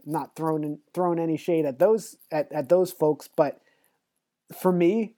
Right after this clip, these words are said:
it's just, like, I don't, I, I will eat these things that are i-, imitating animal products, but I don't have cravings specifically for animal products.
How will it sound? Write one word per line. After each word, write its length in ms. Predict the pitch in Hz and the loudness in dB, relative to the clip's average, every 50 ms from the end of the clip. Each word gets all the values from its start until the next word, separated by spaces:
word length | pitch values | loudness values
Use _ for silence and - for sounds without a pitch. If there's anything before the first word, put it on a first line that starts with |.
| _ | _
it's 200 | - 160 160 - | -4 -4 -4 -4
just, 260 | - - 170 160 - 170 | -4 -4 -2 -2 -2 -2
like, 180 | 156 143 - | -2 -2 0
I 100 | 139 156 | 0 0
don't, 220 | 156 175 180 175 - _ _ _ _ - | 0 0 -2 -4 -8 _ _ _ _ -2
I, 120 | 160 165 - - | -2 -2 -2 0
I 140 | - - 175 | 2 4 4
will 200 | 190 180 175 - - | 6 4 2 0 0
eat 240 | 196 226 226 226 175 | 0 -2 -2 0 -2
these 220 | 190 185 - - | 0 0 0 0
things 500 | - 175 170 165 165 160 160 135 - - - | 0 0 2 2 2 2 0 -2 -4 -10 -10
that 220 | 143 120 156 156 151 | -2 2 2 4 4
are 340 | 143 143 139 139 131 131 _ _ _ _ _ _ _ _ _ _ _ _ _ - | 4 4 2 2 0 -4 _ _ _ _ _ _ _ _ _ _ _ _ _ -16
i-, 160 | 117 - - _ _ _ _ _ - | -16 -16 -16 _ _ _ _ _ 2
imitating 800 | 233 226 220 185 - - 160 151 139 135 139 139 143 143 156 - _ - - - _ _ _ _ _ _ _ _ _ _ _ _ _ _ _ _ - | 4 4 4 4 2 4 2 4 4 2 0 0 0 -2 -4 -6 _ -20 -20 -20 _ _ _ _ _ _ _ _ _ _ _ _ _ _ _ _ -4
animal 320 | - 165 156 151 143 139 135 | 0 0 2 2 2 0 0
products, 600 | - - 147 135 135 147 147 143 - - - - _ _ _ _ _ - | 0 2 2 2 4 2 0 -2 -2 -10 -16 -16 _ _ _ _ _ 0
but 100 | 156 143 | 4 4
I 80 | 160 | 4
don't 160 | 180 185 170 131 | 4 2 2 2
have 200 | 160 156 - - | 0 0 0 0
cravings 500 | - 160 156 151 135 143 143 139 - - | 2 2 4 4 2 0 -2 -2 -4 -6
specifically 640 | - - - 143 - 151 147 120 131 - 127 120 | -8 -4 -4 -2 0 0 0 0 -2 -4 -6 -10
for 260 | - - - 123 110 104 | -8 -8 -8 -6 -6 -8
animal 280 | 101 95 95 92 92 - | -10 -12 -14 -16 -16 -18
products. 560 | - 90 82 76 - - _ - - - - | -18 -18 -16 -18 -18 -20 _ -20 -20 -20 -20